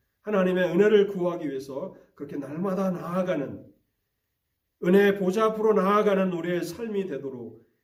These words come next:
하나님, 오늘도 이 메시지를 사용하여 주옵소서. 아직 하나님의 사랑을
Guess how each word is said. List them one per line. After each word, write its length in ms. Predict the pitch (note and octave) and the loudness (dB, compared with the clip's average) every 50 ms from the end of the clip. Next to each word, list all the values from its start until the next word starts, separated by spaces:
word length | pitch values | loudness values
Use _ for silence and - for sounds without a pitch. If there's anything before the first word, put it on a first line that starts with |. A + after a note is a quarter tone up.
| _ | _
하나님, 380 | _ - C#3+ C3+ C3+ C3 B2+ B2 | _ -10 -8 -6 -6 -6 -8 -8
오늘도 260 | A#2+ A#2 A2+ A2 A#2 | -10 -10 -10 -8 -8
이 100 | A2+ A2 | -8 -8
메시지를 640 | A2 G#2+ G#2 - - A2 G#2+ G2+ A2 A#2+ D3 F#3 G3 | -8 -8 -10 -10 -12 -14 -14 -12 -12 -10 -10 -10 -12
사용하여 480 | - - - G3 F3+ D#3 C#3 C3+ C3+ - | -12 -12 -12 -10 -10 -8 -8 -10 -10 -12
주옵소서. 580 | - - C#3+ - - - - - - - - _ _ _ _ _ _ _ _ _ _ _ _ _ _ _ | -14 -16 -18 -18 -18 -20 -20 -20 -20 -20 -20 _ _ _ _ _ _ _ _ _ _ _ _ _ _ _
아직 460 | - A#2+ - B2 A#2 A2+ A#2 - - - - _ _ _ _ _ _ _ | -16 -16 -12 -10 -8 -8 -8 -10 -12 -16 -20 _ _ _ _ _ _ _
하나님의 640 | - D#3 D3 C#3 C3+ B2+ B2+ B2+ A#2+ A#2 G#2 G#2+ - | -4 -2 0 0 0 -2 -4 -4 -6 -8 -10 -10 -12
사랑을 680 | - - D#3+ D3 C#3 B2+ A#2+ A2+ A#2 C3+ E3 F#3+ - | -14 -12 -8 -6 -6 -6 -6 -8 -10 -12 -14 -16 -18